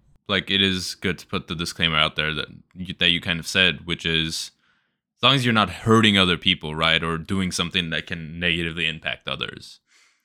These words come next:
right? Like, going back to the example of, like, should you wear a mask, should you not? You know,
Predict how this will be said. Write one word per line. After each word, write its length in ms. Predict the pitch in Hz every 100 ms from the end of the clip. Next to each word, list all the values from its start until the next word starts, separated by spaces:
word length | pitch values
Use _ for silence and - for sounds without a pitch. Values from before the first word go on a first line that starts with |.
| _ _ _ -
right? 200 | 95 90
Like, 140 | 90
going 200 | 92 117
back 160 | 107 98
to 80 | 95
the 120 | 92
example 480 | 82 87 80 87 82
of, 80 | 80
like, 220 | 78 -
should 280 | - 92 80
you 80 |
wear 200 | 82 82
a 40 | 80
mask, 280 | 78 78 -
should 160 | -
you 80 | 82
not? 380 | 78 78 78 - _ _ - _ _ _ _
You 60 | 107
know, 240 | 92 90